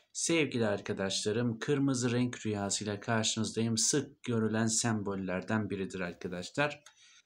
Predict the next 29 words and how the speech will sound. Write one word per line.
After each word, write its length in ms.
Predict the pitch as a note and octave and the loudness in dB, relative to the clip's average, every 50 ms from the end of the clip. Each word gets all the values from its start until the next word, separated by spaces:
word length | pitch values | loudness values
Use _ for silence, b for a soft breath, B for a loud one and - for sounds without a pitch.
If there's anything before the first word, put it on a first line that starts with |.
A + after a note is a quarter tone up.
| B B - | B B -4
Şimdi 260 | - - G3 F#3 D#3 | 0 2 2 4 4
ilk 280 | C3 D3 F3+ F3 - F3+ | 4 2 2 2 4 2
önce 360 | F3 E3+ D3 C#3+ D#3+ D3+ C#3+ | 2 2 2 2 0 2 2
bilmenizi 460 | D3 C#3+ D3 C#3+ C#3+ D3 C#3 B2+ C3 | 0 0 0 0 2 2 2 2 0
istediğim 460 | B2+ B2+ - - B2+ B2 A#2+ A#2+ A2+ | 0 0 0 0 0 2 2 2 0
şeyler 420 | A2+ - - A2+ G#2+ G2+ G2+ F2+ F2+ | 2 2 4 4 4 4 2 0 -2
var 180 | F2 E2+ F#2 | -2 -4 -2
arkadaşlar. 600 | G#2 A2 G#2+ - - G2 F#2 F#2+ - - F#2+ G#2 | -2 -2 -2 -4 -4 -6 -6 -6 -4 -4 -4 -4
Rüyalar 560 | A2 B2+ E3+ F#3 E3 C3+ A2+ G#2 A2+ B2 A#2+ A#2+ | 0 2 4 6 6 6 4 4 2 2 0 0
içinde 360 | A#2 - - C3 B2+ C3 B2 | -2 -2 0 0 0 2 2
bulunduğunuz 580 | B2 A2+ A2+ A#2 A2+ A2 A2 A2 G#2+ G2+ - | 2 2 2 2 2 2 2 2 0 0 -2
duruma 280 | - G2+ G2 G2 G2+ G2+ | -4 -2 -2 -2 -2 -2
göre, 340 | - - C#2+ D2 C#2 - - _ _ _ _ _ _ _ _ _ - | -4 -6 -8 -12 -12 -14 -16 _ _ _ _ _ _ _ _ _ -2
niteliğine 640 | A2 A#2 A2+ - - B2+ A2+ A#2+ A2+ A2 A2 A2 | 0 0 2 2 4 4 4 4 4 4 4 4
göre, 380 | G2 F#2+ E2+ - - - - - _ _ _ _ - - | 2 0 -4 -8 -10 -14 -16 -20 _ _ _ _ -4 0
rüya 240 | A#2+ B2+ C3 C3 B2+ B2 | 4 6 6 6 6 6
akışına 420 | A#2 G#2+ A2 - - - A#2 A2+ G#2+ | 4 2 2 0 0 0 2 0 0
göre, 240 | F#2+ G2+ F#2+ F#2+ | 0 0 -2 0
yani 420 | G2 A2 A2 A2 G#2+ G#2+ G#2 - - - | 0 2 2 2 2 0 -2 -6 -8 -2
yanında 460 | A2+ A#2 A2+ A2+ A#2+ B2 B2 A#2+ A#2+ | 2 2 4 4 4 4 4 4 4
başka 340 | A2+ A2 A2 - - A2+ G#2+ | 2 2 2 0 -2 0 0
hangi 260 | A#2 A#2+ A#2+ A2 G#2+ | 2 2 2 2 0
semboller 640 | - - A2 G#2 G#2 G2 G#2 G#2 G2 G#2 A2 G#2+ G2 | 0 0 0 0 2 2 2 2 2 2 2 2 2
vardı, 540 | F#2 F2+ D#2 - - - - A2+ A#2 A#2 B B B B B B B - | 0 -4 -6 -8 -10 -6 -4 -2 -2 -2 B B B B B B B 0
yani 240 | D#3 D3 B2 A2 A#2+ | 0 2 2 2 2
bunlara 360 | D3 D#3 E3+ F3+ F#3 F3 D#3+ | 0 2 2 2 2 2 4
göre 200 | C#3+ C#3 C#3 C#3 | 4 2 2 2
anlamlar 680 | C3+ C3 B2+ B2+ B2 A#2 G#2+ G#2 G#2+ A2+ A#2 A2+ G#2 - | 2 2 2 2 2 2 0 0 0 2 2 0 0 -2
değişir. 340 | G2+ F2+ F2 - - F#2+ | -4 -4 -4 -4 -4 -6